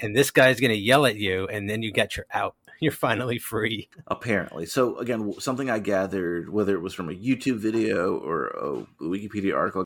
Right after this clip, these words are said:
Speaker 2: Missus Claus, like, she's the first Missus Claus because he's the first true human Santa. So the Missus Claus never really took effect with those other beings.
Speaker 1: Oh, I was just like, maybe they were already married when he became Santa, so I was like
Speaker 2: I don't know.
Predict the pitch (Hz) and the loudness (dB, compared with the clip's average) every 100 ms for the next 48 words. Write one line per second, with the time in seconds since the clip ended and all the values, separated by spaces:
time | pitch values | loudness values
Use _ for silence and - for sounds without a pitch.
0 | - 110 123 127 104 104 82 82 90 82 | -4 -2 0 -2 -2 -2 0 -2 -4 -4
1 | - 123 98 98 87 82 87 - - 78 | 0 0 0 -2 -4 -4 -6 -8 -8 -4
2 | 65 - 87 90 80 - 104 85 92 90 | -4 -6 -6 -6 -6 -4 -4 -4 -4 -4
3 | 85 - - - 104 90 85 92 92 98 | -4 -8 -14 -4 -2 -2 -2 -4 -2 -4
4 | - 107 107 113 117 - 110 92 92 90 | -4 -4 -2 -4 -4 0 4 4 2 2
5 | 92 - 87 - 92 85 82 95 92 87 | -2 -2 -6 -2 0 0 -2 -2 -2 0
6 | 87 85 85 82 82 - 90 - - 80 | 0 0 0 -2 -4 -6 -8 -10 -16 -16
7 | - 98 82 - - 80 _ 80 80 - | -4 -2 -2 -6 -10 -12 _ -2 -2 -4
8 | 73 92 95 104 101 120 127 135 - 143 | -6 -4 -2 0 0 -2 -6 -8 -10 -2
9 | 151 143 107 92 - 127 170 202 - 170 | 2 4 2 0 0 0 4 2 2 -4
10 | - - 143 123 117 131 127 117 110 107 | -6 -6 -4 -4 -2 -2 0 -2 0 0
11 | 104 110 104 92 92 104 101 92 92 92 | -2 -4 -6 -6 -4 -4 -6 -8 -10 -8
12 | 104 92 - 101 90 - 95 92 87 85 | -8 -10 -8 -10 -10 -12 -10 -10 -10 -12
13 | 80 92 87 87 85 87 - 135 123 107 | -12 -10 -10 -10 -12 -14 -2 2 2 2
14 | 92 78 76 | -2 -6 -12